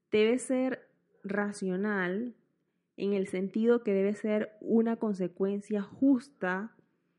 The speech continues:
que sea realmente, eh, en la misma medida o que tenga la misma proporción de la falta que se ha cometido, que no sea algo desmedido.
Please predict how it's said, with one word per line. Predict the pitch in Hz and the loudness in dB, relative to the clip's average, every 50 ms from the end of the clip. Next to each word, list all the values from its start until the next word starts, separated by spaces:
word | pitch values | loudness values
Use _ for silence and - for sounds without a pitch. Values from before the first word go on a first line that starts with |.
| _ _ _ _ _ _ - | _ _ _ _ _ _ -2
que | - 208 202 | -2 -2 0
sea | 202 - 214 202 202 208 214 226 233 226 226 - - - _ _ | 0 0 0 0 2 2 0 0 0 -2 -2 -4 -8 -12 _ _
realmente, | - 208 202 208 208 208 208 220 220 220 226 233 247 247 - 247 240 233 226 220 202 190 196 - _ _ _ _ _ _ - | -6 -2 0 2 2 2 2 0 0 0 -2 -2 -2 -2 0 0 0 0 0 0 -2 -2 -4 -8 _ _ _ _ _ _ -8
eh, | - 180 180 175 170 170 - - - - - - _ _ | -6 -4 -4 -4 -4 -6 -6 -8 -10 -14 -16 -16 _ _
en | - - 190 196 190 202 196 | -2 2 4 4 4 4 4
la | 196 190 | 2 2
misma | 202 233 269 277 269 262 254 247 | 2 0 0 0 0 -2 0 0
medida | 214 190 185 190 220 233 233 208 185 185 190 185 | 0 0 0 0 0 0 2 2 2 2 0 -2
o | 185 | -2
que | - 180 | -4 -4
tenga | 170 - 190 196 208 220 | -4 -4 -4 -4 -2 -2
la | 214 202 185 | -2 -2 -2
misma | 185 214 240 240 233 240 240 240 226 | 0 0 0 2 0 0 -2 -2 0
proporción | 220 202 190 185 - 170 160 160 170 - - - 220 214 208 190 185 190 202 208 _ | 0 0 0 0 -2 -4 -6 -6 -6 -10 -8 -6 -4 -2 -2 -4 -4 -6 -8 -10 _
de | - 190 185 180 | -6 -2 0 0
la | 170 175 | 0 -2
falta | 175 - 196 196 190 214 208 | -2 -2 -4 -2 -2 -4 -6
que | - 185 | -8 -10
se | - - 165 | -8 -6 -6
ha | 170 165 | -6 -4
cometido, | - 190 190 190 190 - - 233 214 190 180 180 180 | -4 -4 -4 -4 -6 -4 -2 0 0 0 0 0 -2
que | - 170 | -4 -4
no | 165 175 175 | -4 -4 -4
sea | - - 190 185 185 190 190 | -4 -4 -4 -4 -4 -4 -2
algo | 185 190 196 190 208 196 | -2 0 0 2 0 0
desmedido. | 170 170 196 208 208 220 214 208 208 202 196 185 170 160 156 165 214 | 2 2 0 2 0 -2 -2 -2 0 0 0 2 2 2 2 0 -2